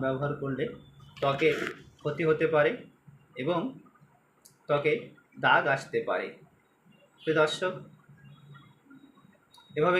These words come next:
ক্রিমটি আপনারা ব্যবহার করুন, তাহলে উপকার পাবেন। আজকের এ পর্যন্ত। যদি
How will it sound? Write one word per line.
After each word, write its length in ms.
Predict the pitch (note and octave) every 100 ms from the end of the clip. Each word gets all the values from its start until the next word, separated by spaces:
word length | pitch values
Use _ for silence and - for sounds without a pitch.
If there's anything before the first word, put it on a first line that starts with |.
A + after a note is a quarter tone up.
| F3+
ক্রিমটি 360 | F3 E3+ - E3+ - - _ _ _ - - - _ -
আপনারা 260 | D3 D#3 D3+ D3+ - -
ব্যবহার 320 | C#3+ D3 D#3+ D#3+
করুন, 200 | D#3 D#3+ - - - _ _ _ _ _ _ _ _ - _
তাহলে 240 | D3 E3 F3 C4 - _ - _ _ _ _ _ _ _ - - - _ - D3 D3+
উপকার 320 | D3+ D#3+ D#3+ D#3+
পাবেন। 240 | C3+ D3+ - - - - _ _ _ _ _ - - - - - - - - - - -
আজকের 240 | D3+ - D#3+
এ 20 | D#3
পর্যন্ত। 360 | D3 D#3+ D#3 D3+ - - - _ _ _
যদি 300 | C#3+ D3